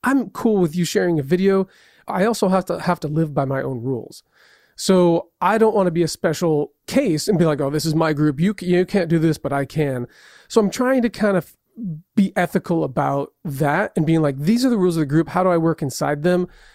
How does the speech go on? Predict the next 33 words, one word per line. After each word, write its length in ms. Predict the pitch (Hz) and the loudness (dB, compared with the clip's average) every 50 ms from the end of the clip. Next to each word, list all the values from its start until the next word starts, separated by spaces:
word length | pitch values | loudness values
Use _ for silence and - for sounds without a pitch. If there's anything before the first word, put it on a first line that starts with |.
| _ _ | _ _
without 460 | - 170 160 175 156 151 147 - - _ _ _ | -2 2 2 2 2 2 0 -2 -4 _ _ _
sounding 300 | - - 175 156 156 151 | -12 -6 -4 -2 0 0
like, 160 | 147 143 139 - 175 143 | 0 0 -2 -4 -4 -2
being 220 | 185 170 160 156 | 0 2 4 2
like 140 | 147 135 - | 2 0 -2
a 40 | - | -8
fraud 380 | - - - 147 135 135 127 | -10 -4 -2 -2 0 -2 -2
of 80 | 135 120 | -4 -6
my 140 | 127 120 120 | -6 -4 -4
own 140 | 117 113 | -4 -6
group?" 260 | 110 120 120 113 110 127 | -6 -6 -6 -6 -4 -4
You 60 | 117 | -4
know 60 | 117 | -4
what 80 | 117 117 | -4 -4
I 40 | |
mean? 180 | 117 120 127 127 | -4 -4 -4 -4
So 340 | - - - 156 135 131 - - - - - - - - _ _ | -4 -2 0 0 0 0 -2 -4 -14 -20 -20 -20 -20 -20 _ _
you 220 | 240 208 170 214 | -2 0 2 4
had 100 | 233 226 | 4 4
a 220 | 226 208 180 160 - _ - | 4 2 2 0 -2 _ -4
episode 400 | 180 170 - - - - 180 165 | -4 -2 -2 -2 2 2 2 4
recently 560 | 165 170 165 - 190 170 180 180 175 165 160 160 _ _ - _ - | 4 2 2 2 0 0 2 2 2 2 0 -2 _ _ -20 _ -8
about, 360 | - 156 175 160 151 147 - _ - | -2 0 0 0 0 -2 -6 _ -2
you 140 | - 175 165 | 2 2 2
know, 80 | 143 | 2
focusing 400 | - - 180 170 147 - 180 165 | 2 2 0 0 0 0 0 0
on 80 | 156 143 | 0 -2
community 560 | - - 170 160 160 165 170 175 185 185 180 175 _ _ _ _ _ _ _ - - | -4 -2 0 2 4 4 4 4 4 4 2 0 _ _ _ _ _ _ _ -8 -2
on 120 | 202 165 | 0 2
one 100 | 170 170 | 4 4
of 60 | 170 165 | 4 4
your 100 | 151 - | 2 2
podcasts. 560 | - 160 160 160 147 170 160 156 151 - | 0 -2 -2 -2 0 0 0 0 -2 -4